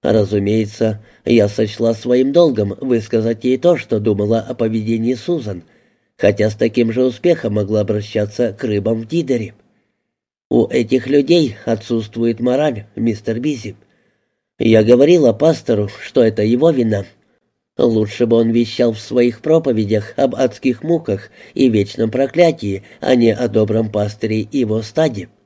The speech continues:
Вот уж действительно стадо. Они просто смеются над ним". Инспектор вернул её к исходной теме.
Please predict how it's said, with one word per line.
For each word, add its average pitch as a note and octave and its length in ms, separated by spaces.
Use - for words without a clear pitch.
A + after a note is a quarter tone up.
Вот D3+ 340
уж G#2+ 140
действительно G#2+ 760
стадо. A#2 440
Они A2+ 280
просто G#2 400
смеются D3 540
над G#2 240
ним". A2+ 240
Инспектор G#2 800
вернул G2+ 460
её G2+ 180
к G#2 100
исходной A2 600
теме. B2 400